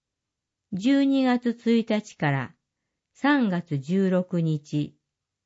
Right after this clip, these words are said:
毎回日曜日、八回。午前十時から十一時三十分。受講料、千六百円。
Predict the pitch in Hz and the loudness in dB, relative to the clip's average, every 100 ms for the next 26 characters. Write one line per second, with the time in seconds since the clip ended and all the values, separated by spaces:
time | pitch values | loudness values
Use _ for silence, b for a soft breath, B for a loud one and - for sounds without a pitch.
0 | _ _ _ _ _ _ - 226 262 262 | _ _ _ _ _ _ -6 -2 0 0
1 | 262 254 247 226 220 - 240 226 170 131 | 0 2 4 2 0 0 2 4 2 -2
2 | 123 104 _ _ _ _ - 190 - - | -6 -10 _ _ _ _ -8 -8 -8 -10
3 | - 170 151 - _ _ _ _ _ _ | -4 -2 -2 -8 _ _ _ _ _ _
4 | _ _ _ _ _ _ _ _ _ _ | _ _ _ _ _ _ _ _ _ _
5 | - 202 277 254 202 170 160 262 240 175 | -8 0 2 2 2 2 2 2 2 0
6 | 175 160 139 135 _ 170 226 262 254 262 | -2 -2 -2 -4 _ -2 0 0 0 -2
7 | 233 175 - 208 208 190 190 190 - 147 | -2 -2 0 0 2 0 -2 -4 -4 -2
8 | 135 139 147 _ _ _ _ _ _ _ | -2 -6 -14 _ _ _ _ _ _ _
9 | _ _ _ _ - 180 190 - 269 196 | _ _ _ _ -8 -4 -4 0 0 2
10 | 147 135 127 135 _ _ _ _ _ _ | -2 -6 -8 -16 _ _ _ _ _ _
11 | - 277 254 180 160 160 - 208 202 202 | -4 0 0 0 -2 -4 -4 -4 -4 -2
12 | 180 131 127 151 | -2 -2 -6 -14